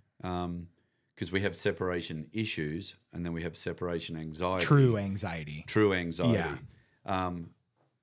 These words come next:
Speaker 1: pretty much those of us with experience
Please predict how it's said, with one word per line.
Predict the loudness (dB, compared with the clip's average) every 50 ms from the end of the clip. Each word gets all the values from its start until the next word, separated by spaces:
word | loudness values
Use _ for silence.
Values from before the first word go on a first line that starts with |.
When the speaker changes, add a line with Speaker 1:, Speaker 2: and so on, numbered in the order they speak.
| _ -2
Speaker 1:
pretty | 0 0 2
much | 0 0 -2 -4 -6 -8 -14 -16 -16 -20 _ _ _ _ _ _ _ _ -20 -20 -20 _ _ _ _
those | -4 -2 0 0 0 -2
of | -4 -4
us | -6 -6 -6 -4
with | -6 -6 -6 -6
experience | -6 -6 -6 -4 -2 2 2 4 4 2 2 0 -2 -4 -8 -10 -14